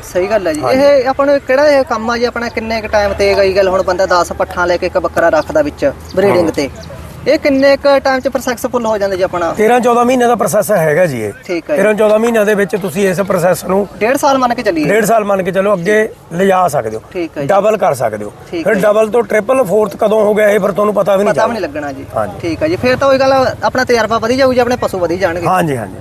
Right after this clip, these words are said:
Speaker 1: ਹਾਂ ਜੀ, ਦੇਖੋ ਬਾਈ ਜੀ, ਬਹੁਤ, ਬਹੁਤ ਜਗਦੀਪ ਵੀਰੇ ਦਾ, ਮੰਡੀ ਦੇ ਹੁਨਰ ਦਾ ਬਹੁਤ, ਬਹੁਤ ਧੰਨਵਾਦ ਆ। ਦੇਖੋ, ਆਪਾਂ ਨੂੰ ਇੰਨੀ ਸੋਹਣੀ ਜਾਣਕਾਰੀ ਦਿੱਤੀ ਆ।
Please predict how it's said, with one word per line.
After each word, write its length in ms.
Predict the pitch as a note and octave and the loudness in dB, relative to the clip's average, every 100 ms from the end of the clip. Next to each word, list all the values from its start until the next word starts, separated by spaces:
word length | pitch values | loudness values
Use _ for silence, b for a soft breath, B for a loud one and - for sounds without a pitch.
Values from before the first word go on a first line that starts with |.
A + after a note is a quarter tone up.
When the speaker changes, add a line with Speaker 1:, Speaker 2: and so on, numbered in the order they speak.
| - E3 | -12 -8
Speaker 1:
ਹਾਂ 180 | D#3 | -8
ਜੀ, 120 | D3+ F3+ | -8 -8
ਦੇਖੋ 280 | G#3+ A#3 | -6 -2
ਬਾਈ 140 | A3 A3+ | -2 0
ਜੀ, 60 | |
ਬਹੁਤ, 320 | G#3 G3+ G#3+ A3+ | 0 0 0 0
ਬਹੁਤ 560 | G#3+ G#3+ A#3 A3+ G#3+ - - B B B - F3+ | -2 0 2 2 0 -6 -14 B B B -10 -2
ਜਗਦੀਪ 420 | G3 G3+ G#3 G3+ | 0 2 0 0
ਵੀਰੇ 280 | G#3 G3+ G3+ | 0 2 2
ਦਾ, 160 | G#3+ | 2
ਮੰਡੀ 320 | G3+ G3 F#3+ | 0 -2 0
ਦੇ 60 | G3 | 0
ਹੁਨਰ 300 | F#3+ F#3+ F#3 | 0 0 2
ਦਾ 100 | F#3+ | 2
ਬਹੁਤ, 260 | F3+ F#3+ A3 | 2 0 0
ਬਹੁਤ 260 | G3 A3+ A#3 | -2 -2 -2
ਧੰਨਵਾਦ 440 | G#3+ F#3 F3+ F#3 | 0 2 2 2
ਆ। 40 | |
ਦੇਖੋ, 240 | F#3+ F#3 F#3+ | 0 0 -2
ਆਪਾਂ 140 | G3+ | 0
ਨੂੰ 80 | F#3+ | 0
ਇੰਨੀ 160 | F#3+ F#3 | 0 -2
ਸੋਹਣੀ 280 | F#3+ G#3+ | -2 -2
ਜਾਣਕਾਰੀ 460 | G#3 F#3+ F3+ E3+ F3 | 0 0 0 0 0
ਦਿੱਤੀ 300 | E3+ G#3 G#3+ | -2 -2 0
ਆ। 160 | G#3 | 0